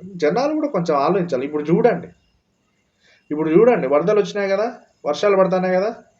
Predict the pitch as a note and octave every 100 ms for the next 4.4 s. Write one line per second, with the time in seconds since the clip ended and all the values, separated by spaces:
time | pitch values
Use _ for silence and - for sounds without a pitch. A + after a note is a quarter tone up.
0 | _ _ - G3 C4 A3 E3 D3 F3 G3+
1 | G3 F3 D#3+ E3+ F3 F3 F3 F#3 G3 D#3
2 | D3 D3 F3+ F3 - C3+ F#3 C4+ D#4 A#3
3 | E3+ C#3 A#2+ C3+ E3 F3 A3 A#3+ A3 C4
4 | A#3+ E3+ F#2+